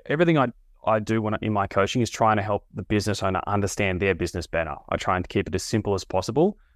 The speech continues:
so they understand the tools. Really, really important one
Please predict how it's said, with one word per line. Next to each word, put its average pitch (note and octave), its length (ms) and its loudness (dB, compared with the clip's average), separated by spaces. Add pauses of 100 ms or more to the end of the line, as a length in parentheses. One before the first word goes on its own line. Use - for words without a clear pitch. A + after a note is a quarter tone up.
(160)
so G#2 180 -2
they G2+ 440 4
understand F2+ 460 -4
the E2 60 -4
tools. - 400 -8 (540)
Really, B2 420 4
really A2 280 6
important G2+ 420 0
one G#2 300 2